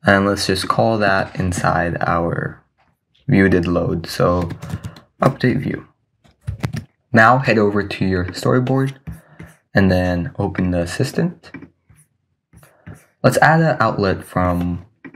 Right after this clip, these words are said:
our text fields. So hold control on your keyboard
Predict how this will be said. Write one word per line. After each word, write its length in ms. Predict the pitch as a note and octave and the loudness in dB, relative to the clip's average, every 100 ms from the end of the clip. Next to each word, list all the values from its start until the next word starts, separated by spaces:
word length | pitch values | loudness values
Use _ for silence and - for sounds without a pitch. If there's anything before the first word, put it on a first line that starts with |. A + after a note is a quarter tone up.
| - _ _ - | -20 _ _ 2
our 220 | G2 F2+ | 4 4
text 300 | - G#2 - | 2 -4 -2
fields. 480 | G2 G2 A2+ - - - - - | 0 0 -2 -8 -16 -16 -18 -20
So 260 | - G2+ F#2+ | 0 4 4
hold 320 | F#2 A2+ G#2+ | 4 2 2
control 380 | - G#2+ - D#3 | 0 0 2 2
on 160 | D#3 C#3+ | 2 0
your 100 | C3+ | -2
keyboard 680 | - A#2+ A2+ A2+ A2+ - | 0 0 2 0 -2 -6